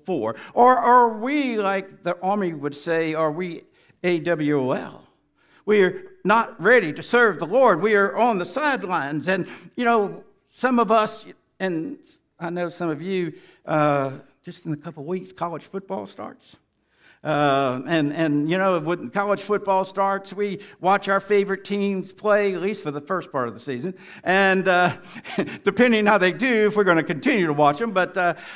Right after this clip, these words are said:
uh, but one of the things that I always like to see is the sidelines. Now, I know the guys on the field, they're playing. But, you know, there are some guys on the sideline, they're just chomping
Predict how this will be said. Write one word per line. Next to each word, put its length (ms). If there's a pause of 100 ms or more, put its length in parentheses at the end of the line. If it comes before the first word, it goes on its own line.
(120)
uh, 200
but 200
one 160
of 140
the 100
things 380
that 160
I 60
always 600
like 280
to 60
see 300
is 160
the 80
sidelines. 960
Now, 160
I 60
know 120
the 120
guys 240
on 100
the 80
field, 380 (180)
they're 160
playing. 480 (160)
But, 220
you 60
know, 280 (540)
there 200
are 80
some 280
guys 280
on 100
the 80
sideline, 560
they're 240
just 460 (340)
chomping 800